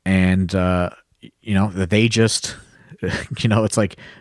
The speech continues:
"Do not rent to pro wrestling," you know, forever now. Um, so, uh, we're experiencing a, a, like, I would say out of the ten replies that I got, is probably, probably seven that said, "No, we've done this in the past and we don't want it."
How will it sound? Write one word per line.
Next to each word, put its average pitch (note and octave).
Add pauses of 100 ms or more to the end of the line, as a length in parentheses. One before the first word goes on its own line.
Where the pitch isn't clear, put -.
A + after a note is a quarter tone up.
(100)
"Do A2
not A#2
rent A2+
to -
pro G2+
wrestling," F2
you F2+
know, F2+
forever G2
now. C#2+ (440)
Um, D#2+ (180)
so, F2+
uh, - (420)
we're F2
experiencing F#2+
a, F#2 (180)
a, F2+ (640)
like, -
I B2
would B2
say B2+
out A#2
of G#2
the G#2
ten A#2
replies A2
that G2
I F#2+
got, G2
is F#2
probably, F#2 (400)
probably G#2+
seven G2+
that F2
said, E2
"No, F2+
we've F2
done F2+
this E2+
in F2
the D#2+
past D#2
and D#2+
we E2
don't D#2+
want D#2+
it." -